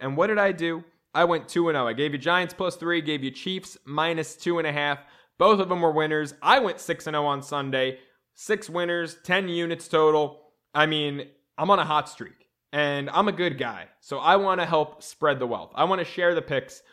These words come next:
with the people, and I'm gonna give you two more this week. One in college and one in the N F L that I absolutely love.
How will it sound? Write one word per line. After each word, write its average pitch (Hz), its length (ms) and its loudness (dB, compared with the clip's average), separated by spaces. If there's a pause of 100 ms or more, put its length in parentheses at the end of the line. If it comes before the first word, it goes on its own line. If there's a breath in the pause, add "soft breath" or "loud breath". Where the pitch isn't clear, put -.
(140 soft breath)
with 185 220 0
the 175 80 -4
people, 127 580 -4 (180)
and 156 400 0
I'm 220 140 2
gonna 294 140 -6
give 233 220 0
you 226 240 6 (180)
two 240 240 0
more 233 400 6 (260 soft breath)
this 143 260 0
week. 135 240 -6
One 143 280 2
in 233 120 0
college 175 560 4 (240 soft breath)
and 160 200 -2
one 180 120 4
in 180 60 -2
the 165 120 0
N 160 100 0
F 147 140 -4
L 131 340 0 (200)
that 131 120 -2
I 135 80 2
absolutely 127 600 -2
love. 110 340 -4